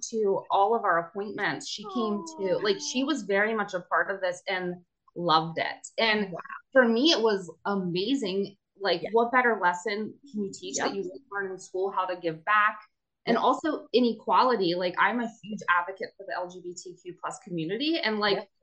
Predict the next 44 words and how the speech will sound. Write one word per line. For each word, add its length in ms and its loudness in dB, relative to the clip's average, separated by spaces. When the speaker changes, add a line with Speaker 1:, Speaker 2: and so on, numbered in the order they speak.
Speaker 1:
You 140 0
can 160 6
say 200 4
that 160 4
all 120 4
you 140 0
want, 320 2
but, 120 0
like, 240 -2
to 100 0
Speaker 3:
Yeah. 60 -10
Speaker 1:
teach 260 -10
that 160 0
to 100 -8
your 120 2
daughter 340 4
and, 120 0
Speaker 3:
Yeah. 80 0
Speaker 1:
like, 200 -2
hand 160 0
over 220 0
a 60 0
baby 360 -2
to 120 -14
two 200 -10
dads 520 -2
was 280 -6
the 100 6
greatest 440 0
Speaker 3:
Amazing. 360 -2
Speaker 1:
lesson. 180 -6
So, 280 0
Speaker 2:
Oh 60 -2
my 100 -2
Speaker 3:
Yep. 100 0
Speaker 2:
gosh, 240 -14
the 80 -8
Speaker 1:
like, 280 2
Speaker 2:
best. 320 -8
Speaker 1:
I 240 6
just 280 0
kind 180 0
of 160 -10
kept 260 -10